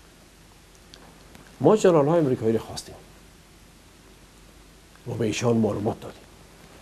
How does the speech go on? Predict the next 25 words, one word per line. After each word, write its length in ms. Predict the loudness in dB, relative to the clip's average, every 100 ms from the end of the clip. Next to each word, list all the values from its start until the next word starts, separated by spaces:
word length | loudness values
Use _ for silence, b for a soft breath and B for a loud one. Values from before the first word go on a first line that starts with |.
| -20 -20 -20 -20 -20 -20 -20 -20 -20 -20 -20 -20 -20 -20 -20 -20 -20 -20 -16
که 200 | -14 -10
آره 220 | -4 -4
دیگه 160 | -2 -2
ما 100 | -4
شما 260 | -4 -6
چی 160 | -6 -6
می‌کنیم؟ 320 | -6 -4 -8 -10 -20 -20 -20 -20 -20 -20 -20 -20 -20 -14 -8
در 80 | -6
زمان 300 | -2 0 0
شوروی 460 | 0 0 0 -2 -4 -14 -20 -20 -6
ما 140 | 2 2
قوای 340 | 4 4 4
هوایی 280 | 2 -2 -4
از 120 | -6
خود 140 | -8 -10
داشتیم، 300 | -12 -18 -20 -20 -20 -20 B B B B B 0
می‌تونستیم 480 | 2 4 4 4
دفاع 320 | 0 0 0 0
خود، 260 | 0 -4 -4 -12
خود 140 | -10
بکنیم 260 | -10 -12 -8
و 60 | -6
کردیم. 340 | -4 -4 -8 -20 -20 -20 -20 -20 -18 -8
اون 100 | -6
زمان 280 | -4 -6